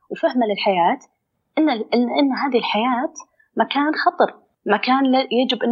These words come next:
نكون حذرين منه، إن كأن يعني الأم والأب ما يكونون يقصدون، بس كأن المسج مبطن بأن الشر هو الأصل، انتبه منه، أو الخطر هو الأصل.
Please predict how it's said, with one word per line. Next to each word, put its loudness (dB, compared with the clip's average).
نكون 0
حذرين 2
منه، 2
إن 2
كأن 0
يعني 2
الأم 0
والأب 0
ما 2
يكونون 0
يقصدون، 0
بس -2
كأن 2
المسج 0
مبطن -2
بأن -2
الشر 2
هو 2
الأصل، 0
انتبه -2
منه، 0
أو 4
الخطر 0
هو 2
الأصل. -4